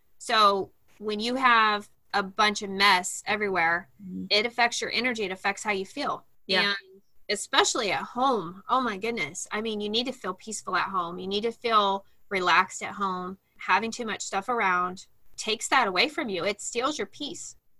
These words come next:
Speaker 2: It does.
Speaker 1: Your time also. So the less you have and the easier it is to maintain, the more focus you're gonna have for your family,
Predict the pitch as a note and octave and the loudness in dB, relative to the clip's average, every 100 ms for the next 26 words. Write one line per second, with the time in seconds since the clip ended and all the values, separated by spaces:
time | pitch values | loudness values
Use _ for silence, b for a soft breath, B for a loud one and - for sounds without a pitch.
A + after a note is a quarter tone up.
0 | _ G#3 G#3+ F#3+ F#3 G#3 B3 G3 D#3+ D#3+ | _ 2 2 0 2 2 2 2 0 -2
1 | - A#3 A#3 A3+ - A#3 A3+ F#3+ - - | -8 -10 -8 -4 2 2 4 4 2 0
2 | F#3+ - G#3 G3+ G3 G3 B3 D4 A#3 A3 | -4 -2 -2 0 0 4 2 2 -4 4
3 | F#3+ A3+ A3 G3 G3+ G3+ A3 G#3 G3+ - | 6 6 2 -4 -6 -4 -2 -2 -4 -8
4 | G#3 G3 - E3+ G#3 - b _ - G3+ | -8 -6 -4 -4 -4 -8 b _ -4 2
5 | G3+ G3 - F#3+ G#3+ - G#3 F3+ F3+ F3+ | 4 4 2 -4 -2 -4 -2 -2 -2 -4
6 | - F#3+ F3 F3 G#3 A#3 A#3 A3+ | -6 -6 -6 -4 -4 -4 -4 -6